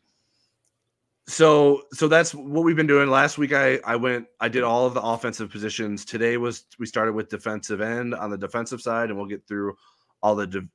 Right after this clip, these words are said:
defensive position groups this week. So then by the end of this week, you'll have the full scope of what, what Notre Dame's looking at remaining in the twenty twenty-five class. Um, I think it's, I think it's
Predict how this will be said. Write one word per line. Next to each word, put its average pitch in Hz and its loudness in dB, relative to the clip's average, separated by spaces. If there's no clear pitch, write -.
defensive 117 -4
position 117 -6
groups 117 -4
this 127 -2
week. 123 0
So 110 -6
then 101 -4
by 98 -2
the 98 -2
end 101 -4
of 95 -6
this 113 -6
week, 101 -2
you'll 95 0
have 95 -2
the 95 -4
full 107 2
scope 110 0
of 104 -2
what, 101 0
what 104 0
Notre 101 0
Dame's 101 0
looking 101 -6
at 101 -2
remaining 101 -4
in 101 -6
the 95 -6
twenty 101 -6
twenty-five 95 -4
class. 107 -2
Um, 90 -8
I 110 -12
think 127 2
it's, 123 0
I 113 0
think 131 0
it's 139 0